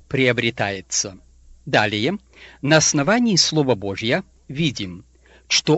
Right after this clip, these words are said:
очень часто в христианской жизни бывают случаи, когда лучше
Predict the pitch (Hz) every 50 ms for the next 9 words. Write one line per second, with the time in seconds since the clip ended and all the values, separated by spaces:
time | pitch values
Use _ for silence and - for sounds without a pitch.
0 | - - 190 226 - - - 170 147 - - - 117 104 95 - - - - 135
1 | 170 170 - _ - - - 143 120 - - - 147 - 165 208 226 - - -
2 | 151 131 120 123 - 196 165 151 - - 120 104 98 98 101 - _ _ - -
3 | - - - 135 139 170 180 175 170 151 - - - 170 165 165 - - 180 175
4 | 180 190 196 - _ _ _ _ - - - - - - 170 160 147 147 139 151
5 | 190 202 208 - - 156 135 127 151 202 240 - - - - - 208 202 196